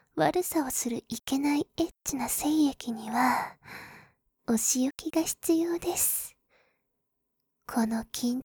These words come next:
玉精液、私が食べて差し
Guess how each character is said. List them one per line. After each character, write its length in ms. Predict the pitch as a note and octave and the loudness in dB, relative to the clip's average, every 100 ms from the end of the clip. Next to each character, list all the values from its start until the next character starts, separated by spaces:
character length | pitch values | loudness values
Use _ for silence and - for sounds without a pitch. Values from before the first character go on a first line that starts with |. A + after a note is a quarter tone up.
| - | -4
玉 300 | C4+ C4+ C4+ | -4 -2 -2
精 220 | - D4 | 0 0
液、 640 | D4 C#4 A#3+ _ - A3+ G#3+ - - - - _ _ _ _ _ _ _ - | 2 0 -2 _ -6 -6 -6 -14 -18 -20 -20 _ _ _ _ _ _ _ 0
私 600 | C#4 - D4+ - - E4+ | 0 2 -2 0 0 2
が 120 | F4 - | 2 0
食 120 | - G4 | -2 2
べ 120 | G4+ | 2
て 160 | E4 | 4
差 160 | - C4 | 2 2
し 200 | - C#4 | 2 2